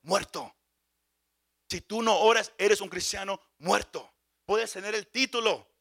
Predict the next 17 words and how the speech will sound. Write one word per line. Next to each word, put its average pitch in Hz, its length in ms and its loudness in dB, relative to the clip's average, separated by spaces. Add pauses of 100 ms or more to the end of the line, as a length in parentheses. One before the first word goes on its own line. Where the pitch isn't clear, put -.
(200)
pero 180 120 -4
si 202 140 -6
nunca 208 340 0
hablas 220 220 0
con 190 100 -12
el 160 140 -4
Padre, 208 500 0 (340)
no 185 120 2
hay 202 80 6
relación, 190 540 -2
iglesia. - 440 -12 (880)
La 156 120 4
igle-, 156 400 -4
la 175 180 4
oración 202 800 0 (380)
es 180 520 4
necesaria. - 760 -6